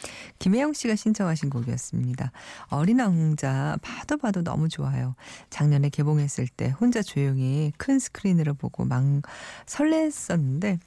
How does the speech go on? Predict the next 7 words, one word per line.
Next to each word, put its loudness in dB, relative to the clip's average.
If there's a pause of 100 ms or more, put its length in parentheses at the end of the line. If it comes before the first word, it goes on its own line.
(120)
요즘 2
다시 -2
생각나 2
집에서 -6
반복해서 0
보고 -6
있어요. -4